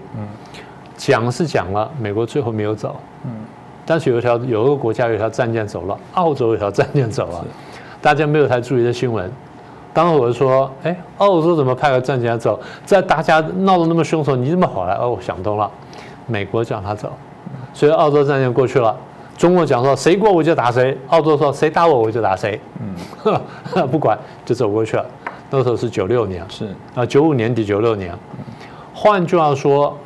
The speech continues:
Speaker 2: 那美国觉得我小兄弟很多，我随便，随便找个走走看，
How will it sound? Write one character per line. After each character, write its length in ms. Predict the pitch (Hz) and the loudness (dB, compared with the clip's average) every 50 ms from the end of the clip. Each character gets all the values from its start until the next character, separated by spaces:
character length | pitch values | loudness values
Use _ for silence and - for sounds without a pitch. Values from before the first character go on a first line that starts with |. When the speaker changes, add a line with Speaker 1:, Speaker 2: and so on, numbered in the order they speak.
| - - - | -14 -10 -6
Speaker 2:
那 140 | 127 127 | -6 -4
美 220 | 127 123 117 117 117 | -2 -2 -2 -2 0
国 180 | 113 135 139 | 0 0 0
觉 160 | 135 139 139 127 | 2 2 0 0
得 140 | 131 127 | 0 0
我 180 | 113 117 117 131 | 0 -2 -2 -2
小 180 | 131 - 113 107 | 0 -2 -2 -2
兄 220 | 104 - 131 135 | -2 -2 -4 -2
弟 120 | 135 131 | -2 -2
很 140 | 107 101 98 | -4 -4 -4
多， 240 | 98 107 110 113 - - - | -2 -2 -2 -4 -4 -4 -2
我 140 | 120 123 | -2 0
随 60 | 123 135 | 0 0
便， 140 | 147 143 | -2 -2
随 140 | 135 - 139 | 0 0 0
便 120 | 135 143 135 | 0 0 0
找 160 | 139 107 113 | 0 0 0
个 80 | 127 | 0
走 180 | 120 - 113 123 | 0 0 0 0
走 140 | 123 113 110 | 0 0 0
看， 200 | - 131 120 | -2 -4 -6